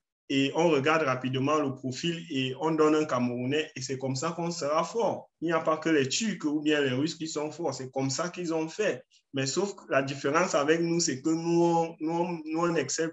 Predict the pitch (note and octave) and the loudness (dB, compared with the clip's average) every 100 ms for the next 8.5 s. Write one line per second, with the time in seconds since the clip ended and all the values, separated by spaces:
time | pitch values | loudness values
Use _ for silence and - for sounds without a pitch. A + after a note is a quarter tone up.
0 | - G#3 - E3 D3 C3+ C3 C3 D3+ C3+ | -6 -6 -4 -4 -6 -6 -8 0 0 0
1 | B2+ B2 A#2+ E3+ D3+ - _ - _ A#2+ | -4 -4 -4 0 0 -2 _ -20 _ 0
2 | D3 D#3+ F#3 G#3+ G3+ F#3 F3+ E3+ E3 E3 | 2 4 6 6 8 10 8 8 4 4
3 | D3 B2+ D3 D3 B2+ C#3+ C3 B2 _ _ | 0 -6 -4 -4 -4 -4 -8 -8 _ _
4 | - C3+ C3+ C3 C3 C#3 D3 E3+ D3 C3+ | -2 0 0 -2 -4 2 4 4 2 0
5 | C#3+ D3+ D#3 D#3 D3+ _ _ _ B2+ B2+ | 0 0 4 2 2 _ _ _ -2 0
6 | C#3 F#3 F3 C#3 B2+ B2 B2 D3 D#3 D#3 | 4 4 2 -2 -4 -6 -2 0 0 -2
7 | D3 C3+ B2 C#3+ D3 C#3+ - - - _ | -6 -6 -8 0 0 0 -8 -20 -20 _
8 | - C3+ C3+ C3 | 2 4 4 2